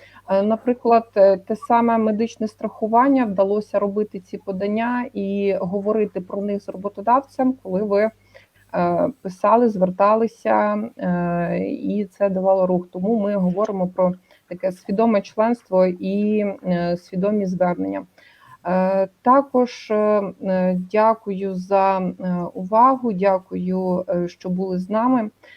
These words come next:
Е, хочу наголосити, що, е, можна ставити запитання, е, як в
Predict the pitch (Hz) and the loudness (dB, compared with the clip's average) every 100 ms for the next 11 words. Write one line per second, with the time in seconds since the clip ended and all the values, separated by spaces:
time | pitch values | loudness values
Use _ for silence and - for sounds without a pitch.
0 | - - 190 214 240 240 226 220 214 247 | -12 -2 -2 0 -2 0 0 0 -2 -2
1 | 226 190 - 208 202 196 190 196 185 180 | -2 -4 -4 -2 4 6 6 6 4 6
2 | 175 175 180 196 208 196 196 185 185 - | 6 4 2 0 -2 -2 0 0 -2 2
3 | 214 202 190 196 190 196 196 185 233 277 | 4 4 0 -4 -4 -4 -6 0 2 4
4 | 302 277 262 262 - 190 190 185 202 196 | 4 4 2 -4 -2 -2 0 2 2 2
5 | - 190 175 | -2 -10 -10